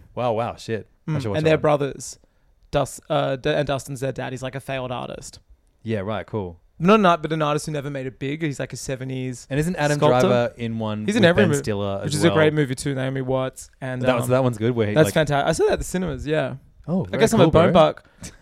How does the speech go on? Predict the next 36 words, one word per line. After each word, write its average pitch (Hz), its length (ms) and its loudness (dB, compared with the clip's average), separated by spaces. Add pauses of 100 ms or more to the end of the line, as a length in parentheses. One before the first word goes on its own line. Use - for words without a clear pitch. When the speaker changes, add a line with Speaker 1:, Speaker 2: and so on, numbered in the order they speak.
(140)
Speaker 2:
I 165 80 0
guess 170 220 2
I'm 165 140 4
a 151 120 4
bone 156 200 2
buck 151 220 2
to - 80 -8
the 135 100 -2
Speaker 1:
<laughs> - 0 -
I 110 40 -6
Speaker 2:
future. 156 300 2
Speaker 1:
guess 143 160 2
I'm 139 140 4
white. 113 340 0 (220)
<laughs> - 100 -2
Speaker 2:
Yeah. 151 240 0 (640)
Speaker 1:
I - 100 -18
guess 131 140 2
you're 143 120 2
whiter 110 300 0
than 104 180 -6
me. 101 320 -8 (200)
Speaker 2:
Yeah, 156 260 6
for - 260 -4
real. 139 360 -4
I 151 60 0
mean, 175 140 4
we, 180 100 2
you 190 140 4
know, 196 360 0
we 165 140 -2
were 220 100 -2
introduced 165 520 -6
to 151 120 -4
him. 139 300 -2 (1300)
Uh, 151 640 2